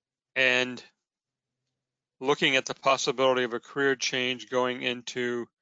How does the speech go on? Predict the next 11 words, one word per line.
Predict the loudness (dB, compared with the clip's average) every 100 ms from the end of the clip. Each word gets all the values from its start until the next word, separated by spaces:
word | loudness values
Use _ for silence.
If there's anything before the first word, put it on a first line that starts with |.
| _ _ _ 2
resume | 4 6 4 4
writing, | 4 6 4 4 -2 -8
and | -6 -6 -2 -2
I | -2
am | -2 -2 -4 -8 _ _ _ _ _
taking | -2 0 -2
classes, | 4 4 4 2 -2 -4 -4
um, | -2 0 -2
to | -4 -6
learn | 0 0 2
that | 2 0